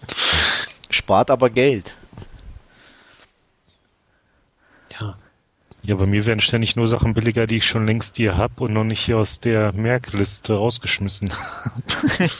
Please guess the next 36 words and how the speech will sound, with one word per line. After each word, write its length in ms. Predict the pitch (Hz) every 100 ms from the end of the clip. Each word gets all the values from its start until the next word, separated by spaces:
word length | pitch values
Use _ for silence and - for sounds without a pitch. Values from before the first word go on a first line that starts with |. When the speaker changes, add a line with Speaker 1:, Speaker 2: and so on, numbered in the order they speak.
| - - -
Speaker 2:
Das 120 | 113
ist 180 | 113 -
dann 120 | 120 98
aber 200 | 107 71
eher 180 | 110
ärgerlich, 580 | 90 127 127 117 113 123
oder 280 | 120 156 139
wie? 100 | 131 - 165 - - 170
<laughs> 500 | - 214 - - -
Speaker 3:
Nö, 600 | 120 117 110 104 110 104 98
ach, 180 | -
nö. 460 | 95 85 76 76 80 - - - _ _ _ _ _ - - - - - - _ _ _ _ _ _ _ _ _ - 87 _ _ 87 90
Die 180 | 92 95
sind, 300 | 90 95 90 - -
ich, 960 | 98 - - - - - - - - -
ja, 240 | 82 82 - _
komm 200 | - 123
nur 100 | 120
so 100 | 107
selten 320 | 101 110 110 113
dazu, 360 | 104 - 113
irgendwie 360 | 113 110 107 113
das 180 | 107 101
aufzuräumen. 640 | 117 117 - 95 95 92
Ich 120 | 90
hab 100 | 107
irgendwie 300 | 107 95 110
auch, 100 | 101
glaub 160 | 110 101
ich, 320 | - - - -
nee, 300 | 113 104 87 - -
nicht 180 | 107 -
glaub 300 | 104 120 120
ich, 140 | -
hab 140 | -
ich 260 | 101 87